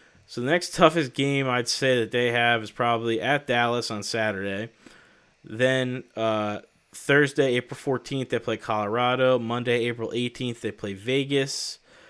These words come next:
Saturday, April twenty-third, they play Carolina. And Thursday, April twenty-eighth, they play Carolina again. Those are definitely the toughest, uh, games that they've got left.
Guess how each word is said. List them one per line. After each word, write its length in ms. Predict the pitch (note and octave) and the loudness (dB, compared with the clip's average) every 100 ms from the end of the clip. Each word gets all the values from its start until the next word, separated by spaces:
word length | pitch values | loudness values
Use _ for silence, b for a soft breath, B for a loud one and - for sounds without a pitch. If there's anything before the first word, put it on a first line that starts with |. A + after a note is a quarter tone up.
| B | B
Saturday, 460 | - B2 A#2+ B2 B2+ | -2 2 4 2 0
April 240 | A#2+ A#2+ | 0 -4
twenty-third, 440 | - A#2+ G#2+ A#2+ G#2+ | -6 -6 -2 -2 -2
they 60 | |
play 160 | G#2 A2 | -8 -8
Carolina. 880 | - A2 A2+ A#2 A#2 A#2 A2+ A#2 - - | -2 -2 0 -2 -2 -2 -2 -4 -8 -8
And 460 | A2 G#2+ G#2 G2+ | -6 -4 -4 -8
Thursday, 440 | - A#2+ A2+ A2 G#2+ | -2 2 2 0 -2
April 200 | G#2+ G#2+ | -4 -8
twenty-eighth, 400 | - G#2+ G#2 G#2 | -8 -6 -6 -8
they 80 | G2+ | -12
play 160 | G#2+ | -12
Carolina 480 | G2 G#2 G2+ G2+ F#2+ | -6 -6 -6 -8 -10
again. 340 | F2 G2+ F#2 - B B | -10 -10 -10 -14 B B
Those 160 | - D3 | -10 -4
are 60 | D3+ | 0
definitely 340 | D3+ D#3+ B2+ | 0 0 -4
the 80 | G#2+ | -2
toughest, 720 | C#3 B2 C3 A#2+ - - - | -2 -2 -2 -6 -6 -8 -10
uh, 360 | G#2+ G#2 G2+ G2 | -6 -4 -2 -6
games 320 | - A2+ A2 | -4 -6 -6
that 80 | - | -8
they've 200 | G#2+ G2+ | -8 -6
got 240 | G2+ E2+ | -8 -6
left. 400 | A2 C3 B2 - | 0 2 2 -4